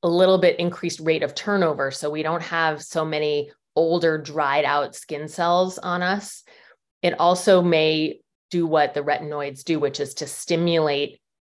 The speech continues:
a little bit of the collagen formation in the dermis, which is under the epidermis where the keratinocytes are. So bakuchiol will help s-, skin cell turnover, which will help to refresh and to remove older cells that are holding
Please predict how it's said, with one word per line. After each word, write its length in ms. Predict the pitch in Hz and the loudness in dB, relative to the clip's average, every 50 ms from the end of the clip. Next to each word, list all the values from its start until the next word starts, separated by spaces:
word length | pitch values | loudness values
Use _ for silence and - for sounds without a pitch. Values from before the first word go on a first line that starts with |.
| _ _ - | _ _ -4
a 60 | 151 | -2
little 240 | 156 160 151 151 151 | 2 2 2 2 2
bit 120 | 160 151 | 2 2
of 140 | 143 139 - | 2 0 -2
the 80 | 139 | -4
collagen 920 | 135 - - - - 165 170 180 185 180 165 131 147 135 123 127 139 139 135 - - | -8 -8 -12 -8 -4 0 2 4 4 2 2 0 -4 -6 -8 -8 -10 -14 -16 -14 -8
formation 520 | - 156 147 147 143 139 135 - 147 127 | -4 -2 -2 -2 -2 -2 -4 -4 -6 -6
in 140 | - 143 139 | -6 -6 -6
the 80 | 139 135 | -8 -8
dermis, 500 | 135 156 160 170 175 156 120 107 - - | -4 -2 0 0 0 0 -2 -6 -6 -8
which 160 | 147 - 135 | -8 -6 -6
is 140 | 139 135 - - _ - | -8 -8 -8 -10 _ 0
under 560 | 175 185 180 165 156 120 101 113 131 - _ _ _ | 2 2 4 4 2 2 0 -2 -8 -10 _ _ _
the 140 | - 156 - | -6 -6 -6
epidermis 720 | - - - 135 127 139 135 135 135 123 110 110 - - - | -6 -4 -6 -8 -6 -6 -6 -6 -6 -6 -8 -10 -10 -8 -8
where 100 | 135 123 | -8 -8
the 80 | 127 | -8
keratinocytes 880 | 123 - - 131 127 117 113 - - - 127 - - 127 113 - - - | -10 -10 -8 -8 -8 -8 -8 -12 -12 -12 -12 -10 -10 -10 -10 -10 -10 -10
are. 280 | - - - - - _ _ _ _ _ - - _ _ _ _ _ _ | -10 -10 -10 -12 -14 _ _ _ _ _ -20 -20 _ _ _ _ _ _
So 180 | - - 196 180 | 2 4 4 6
bakuchiol 680 | 165 196 190 - - 269 262 - - 254 233 214 214 202 | 6 4 2 0 -2 -4 -2 0 2 4 6 6 6 6
will 120 | 185 175 | 4 4
help 260 | 170 - - 175 165 | 2 2 -2 -2 -2
s-, 180 | - - - - - - | -4 -8 -16 -16 -16 -16
skin 460 | - - - - 190 185 180 175 - | -16 -14 -6 0 0 0 0 0 -4
cell 280 | - - - 170 165 170 | -4 0 0 2 2 0
turnover, 640 | 165 - - 160 147 151 170 185 175 214 214 208 | -2 -6 -8 -6 -4 -2 -2 -2 0 2 2 2
which 240 | 185 165 165 - - | 2 0 0 -2 -4
will 160 | 156 143 151 | -4 -4 -4
help 260 | 147 - 170 165 165 - | -4 -4 -4 -4 -4 -4
to 120 | - 160 151 | -8 -8 -8
refresh 800 | 147 151 143 - - - 151 147 151 151 - - - - - - _ _ _ _ _ _ _ | -8 -10 -10 -10 -6 -2 0 2 2 2 0 -2 -4 -6 -8 -14 _ _ _ _ _ _ _
and 140 | - 160 160 | -6 -6 -4
to 120 | - 180 | -2 -2
remove 540 | 170 170 170 165 165 170 180 180 175 165 - - - | 0 0 0 0 2 2 2 2 0 -2 -6 -8 -2
older 460 | - 165 170 175 180 180 175 180 165 | 2 4 4 4 4 4 2 2 2
cells 400 | 160 - - 185 160 160 165 156 | 2 0 -2 0 0 0 0 0
that 140 | - 160 127 | -2 -2 -2
are 180 | - 151 151 143 | -2 -2 -4 -4
holding 480 | 135 - - - 165 165 170 170 151 | -6 -12 -10 -6 -6 -4 -4 -6 -8